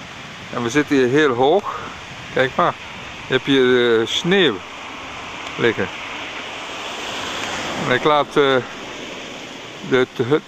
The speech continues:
de Holma-tunnel zien waar we doorheen gekomen zijn. En hopeloos, eh,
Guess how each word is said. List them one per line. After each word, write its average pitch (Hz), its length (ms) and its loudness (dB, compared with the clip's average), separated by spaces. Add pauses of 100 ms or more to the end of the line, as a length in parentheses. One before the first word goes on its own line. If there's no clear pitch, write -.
(100)
de 127 80 2
Holma-tunnel 120 800 2
zien 123 220 -4
waar 123 140 2
we 107 60 0
doorheen 110 280 2
gekomen 90 320 -2
zijn. 95 200 -2 (1040)
En 98 160 -8
hopeloos, 120 680 2
eh, 107 80 6